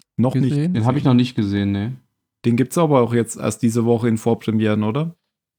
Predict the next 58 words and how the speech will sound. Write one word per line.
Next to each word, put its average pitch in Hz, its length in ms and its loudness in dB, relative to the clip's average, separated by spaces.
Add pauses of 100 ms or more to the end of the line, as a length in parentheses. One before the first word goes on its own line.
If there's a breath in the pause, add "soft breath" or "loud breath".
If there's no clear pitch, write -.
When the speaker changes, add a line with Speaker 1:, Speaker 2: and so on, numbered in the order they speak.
(240)
Speaker 2:
Nee, 85 420 0 (420)
oder? 101 380 0
Speaker 1:
Ich - 140 -8
meine, 117 240 2
ich 143 80 -2
Speaker 2:
dachte, 110 240 2
Speaker 1:
hätte, 95 160 -6
Speaker 2:
äh, - 40 -10 (120)
Speaker 1:
ich - 120 -14
mein, 120 220 0
ich 123 140 -4
hatte 143 180 0
mich 175 160 2
schon 165 160 0
mal 160 240 2
informiert 143 640 0
und 165 120 0
meine, 131 260 2
morgen 139 480 2
hätte 151 220 0
ich 139 100 -2
den 135 140 0
in 131 160 0
Köln 131 320 2
in 127 80 2
der 123 100 0
Vorpremiere 107 640 -2
Speaker 2:
Ah, 104 60 0
Speaker 1:
auf 101 80 -6
Speaker 2:
krass. - 80 -8
Speaker 1:
Englisch 104 320 -2
sehen 104 140 -2
Speaker 2:
Ja, 107 260 4
Speaker 1:
können. 113 320 -8
Speaker 2:
ich 113 220 -8
hab 113 160 -2 (600)
hab 113 260 -2
grad, 117 460 0
wollte 113 200 4
ich 107 60 -2
sagen, 107 320 2
hier 113 220 2
hängt 131 200 0
der 120 80 2
schon 120 240 2
lange 123 360 2
als 104 240 0
Poster 110 440 -2
am 101 140 2
Kino 127 340 2
an. 95 140 4
Ist 104 180 -2
mir 123 80 2
eingefallen, 110 440 0
das 104 180 -2
heißt 107 260 -2
überhaupt 110 460 0
nix. - 400 -2